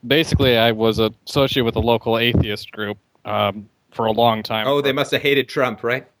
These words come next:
Speaker 1: Oh, no, more than hated Trump. Uh, they
Speaker 2: More than hated.
Speaker 1: they asked me to get out of the group.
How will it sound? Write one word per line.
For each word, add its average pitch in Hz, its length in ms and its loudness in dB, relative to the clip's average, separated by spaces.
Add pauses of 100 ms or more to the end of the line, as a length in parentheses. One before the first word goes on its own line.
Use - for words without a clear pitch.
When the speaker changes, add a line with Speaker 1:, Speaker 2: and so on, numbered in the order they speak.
Speaker 1:
Oh, 170 140 0
no, 180 260 2
more 156 160 0
than 127 140 -4
hated 139 320 0
Trump. 104 360 -4
Uh, 107 680 0 (320)
they 127 540 2
Speaker 2:
More 220 240 2
than 208 160 0
hated. 127 360 0 (320)
Speaker 1:
they 135 160 2
asked 139 280 2
me 131 100 -2
to 117 100 -2
get 110 200 0
out 98 420 -4 (220)
of 110 100 -6
the - 80 2
group. 98 260 -4